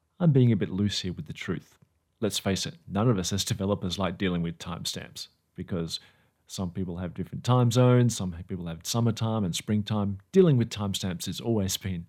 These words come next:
a pain for anyone in the I T industry. Think about a technique that we as developers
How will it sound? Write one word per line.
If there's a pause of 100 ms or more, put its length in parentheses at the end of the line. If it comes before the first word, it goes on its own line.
a
pain
for
anyone
in
the
I
T
industry. (560)
Think
about
a
technique
that
we
as
developers